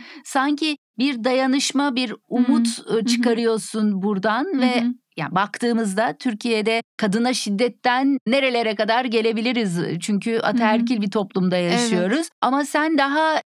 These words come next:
Speaker 1: babayı anlattığın zaman da o babalar daha
Speaker 2: <laughs>
Speaker 1: şefkatli, munis babalar oluyorlar.
Speaker 2: Evet,
Speaker 1: Ee,
Speaker 2: evet.
Speaker 1: sanki buradan bir umut çıkarmaya
Speaker 2: Evet.
Speaker 1: çalışıyormuşsun.
Speaker 2: Benim
Speaker 1: Yine,
Speaker 2: hay-, evet.
Speaker 1: evet.
Speaker 2: Benim hayal ettiğim,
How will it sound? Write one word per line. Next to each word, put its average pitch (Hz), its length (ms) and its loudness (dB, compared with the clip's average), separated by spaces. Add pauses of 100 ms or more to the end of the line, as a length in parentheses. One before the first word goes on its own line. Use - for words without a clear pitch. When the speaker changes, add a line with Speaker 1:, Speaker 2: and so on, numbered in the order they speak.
Speaker 1:
babayı 233 400 2
anlattığın 240 480 0
zaman 208 360 0
da 311 100 2
o 233 60 -2
babalar 277 500 0
daha 269 300 0 (200)
Speaker 2:
<laughs> 240 220 6
Speaker 1:
şefkatli, 240 840 2
munis 240 560 0
babalar 185 420 2
oluyorlar. 170 600 2
Speaker 2:
Evet, 233 140 -2 (220)
Speaker 1:
Ee, - 100 0
Speaker 2:
evet. 240 240 2
Speaker 1:
sanki 370 300 -2
buradan 392 280 0
bir 359 80 2
umut 349 220 0
çıkarmaya 226 580 2
Speaker 2:
Evet. - 80 2
Speaker 1:
çalışıyormuşsun. 214 760 0
Speaker 2:
Benim 349 100 2
Speaker 1:
Yine, 311 120 4
Speaker 2:
hay-, 294 240 2
evet. 247 200 0
Speaker 1:
evet. 208 220 2 (140)
Speaker 2:
Benim 311 280 -2
hayal 330 380 2
ettiğim, 208 540 -4